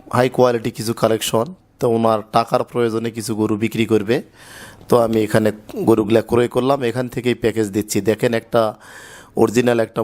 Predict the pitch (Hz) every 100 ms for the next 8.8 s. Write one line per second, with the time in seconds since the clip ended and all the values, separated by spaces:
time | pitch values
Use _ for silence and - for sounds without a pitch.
0 | 110 117 110 113 107 - 110 107 113 -
1 | _ _ _ _ _ _ - - 117 113
2 | - 110 110 107 - 123 254 - - -
3 | - - - - - - 110 120 107 131
4 | _ _ _ - - - - - - -
5 | 95 113 - 123 117 117 113 120 104 117
6 | 113 104 117 117 180 _ _ - 87 110
7 | 107 123 139 - _ _ _ _ _ -
8 | - 110 120 131 117 104 98 92